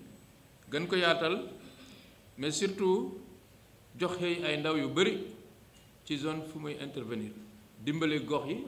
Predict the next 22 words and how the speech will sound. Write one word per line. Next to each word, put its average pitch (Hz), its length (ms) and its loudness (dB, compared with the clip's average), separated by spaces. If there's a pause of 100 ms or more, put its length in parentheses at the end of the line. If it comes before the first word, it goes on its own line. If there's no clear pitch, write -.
ak, 127 340 -8
euh, 113 300 -2 (460)
goxaat 107 360 -8
yépp 175 140 2 (760)
pour 208 200 8
ñu 156 280 -2
mën 175 160 0
a 180 80 2
gis 175 100 0
seen 165 260 -4
bopp 151 300 -2 (280)
ci 117 140 -12
mbéy 120 200 0
mi. 143 240 -2 (300)
Xam 139 160 -2
ngeen 175 200 0
ni 160 280 2 (280)
président 160 320 -2
de 156 40 -2
la 151 140 4
République, 143 400 -2 (880)
euh, 123 180 -2